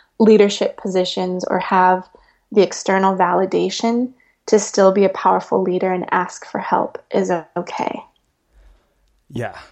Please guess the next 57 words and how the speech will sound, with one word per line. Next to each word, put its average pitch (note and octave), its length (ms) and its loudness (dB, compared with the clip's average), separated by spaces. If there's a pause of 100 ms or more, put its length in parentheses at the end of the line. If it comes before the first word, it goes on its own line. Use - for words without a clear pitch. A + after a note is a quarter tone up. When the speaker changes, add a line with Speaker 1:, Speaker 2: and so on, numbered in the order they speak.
(180)
Speaker 2:
Wow. F2 300 -14 (520)
You C#3 120 -10
know, A2 120 -10
I, A2 200 -8
I A#2 120 -10
really A#2 420 -8
like G2 280 -12
that F2+ 160 -12
idea F2 340 -14
of E2+ 100 -18
still A2+ 260 -8
being G2 200 -10
a F#2 60 -14
powerful F#2 500 -12
leader, F2 260 -14
but E2 160 -16
asking E2+ 360 -16
for E2+ 100 -20
help, F2 360 -16
because F2+ 260 -16
I F#2+ 60 -12
think A#2 240 -12
that F#2 180 -10 (680)
we G#2+ 500 -4 (360)
definitely C3 400 -4
get G#2 300 -6
to G2+ 120 -10
this F#2 200 -12
point G2+ 480 -10
where F#2 220 -10
we F2+ 120 -12
think G#2 380 -10
we're F#2+ 80 -8
supposed F#2 400 -12
to F#2 80 -8
have F2 160 -8
it E2 80 -10
all F2 120 -10
figured E2 340 -16
out, D#2 280 -14
where F2+ 140 -12
we E2+ 100 -12
think F#2 240 -12
we're F2 100 -12
supposed - 320 -12
to F#2 60 -12
have F2 160 -10
it E2+ 80 -10
all F2 160 -10
together E2+ 380 -12
and D#2+ 160 -14
that D2+ 80 -16
we're E2+ 140 -14
not F2+ 340 -12
supposed - 380 -16
to F2 100 -14
have E2+ 300 -14